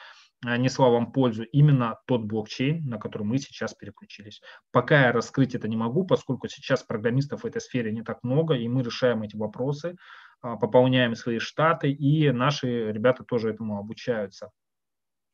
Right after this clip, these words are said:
Вот. А, но еще важный момент, а, что это не будет токен, знаете, такого формата P to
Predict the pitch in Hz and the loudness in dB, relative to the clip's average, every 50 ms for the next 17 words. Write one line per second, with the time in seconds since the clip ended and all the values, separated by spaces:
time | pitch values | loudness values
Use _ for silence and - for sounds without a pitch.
0 | - - - 127 135 147 147 120 101 104 - - - - - - 110 - - _ | -10 -4 2 4 6 6 6 6 4 0 -6 -14 -20 -20 -18 -18 -18 -18 -12 _
1 | 123 117 117 117 117 117 127 156 190 185 147 131 117 - - 147 139 156 160 143 | -2 0 2 2 2 4 6 6 8 8 8 6 6 4 4 6 8 8 8 6
2 | 139 135 135 139 143 139 120 107 107 - - 123 117 117 110 107 - - - 156 | 6 6 6 6 6 6 4 2 -2 -6 -6 -4 -4 -4 -4 -4 -6 -4 2 2
3 | 160 151 143 147 135 139 143 147 185 202 175 147 147 - 156 147 143 139 123 120 | 2 4 4 4 6 6 6 6 6 4 2 0 0 2 2 2 2 2 0 -2
4 | 117 117 117 117 113 107 120 143 147 131 117 - 120 110 107 104 - 110 - 135 | -2 -4 -4 -4 -4 -2 0 2 4 4 2 2 -2 -6 -6 -6 -10 -4 -2 -2
5 | 123 117 - 123 113 120 131 143 160 160 143 135 120 117 117 113 113 110 - _ | -2 0 0 0 0 2 2 2 2 2 2 2 2 4 2 2 0 -2 -6 _
6 | _ - 135 143 151 151 143 143 143 - 127 | _ 2 4 6 6 6 6 4 4 0 -6